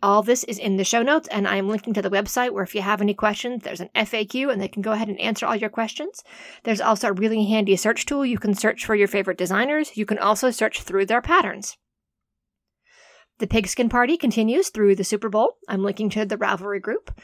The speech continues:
I'm sponsoring for the third year in a row and also participating.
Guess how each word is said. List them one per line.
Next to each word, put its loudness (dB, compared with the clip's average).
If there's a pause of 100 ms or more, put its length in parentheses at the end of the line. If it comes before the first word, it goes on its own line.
(380)
I'm 4
sponsoring 2
for 0
the 2
third 2
year 2
in 4
a 4
row 2
and 2
also -2
participating. -2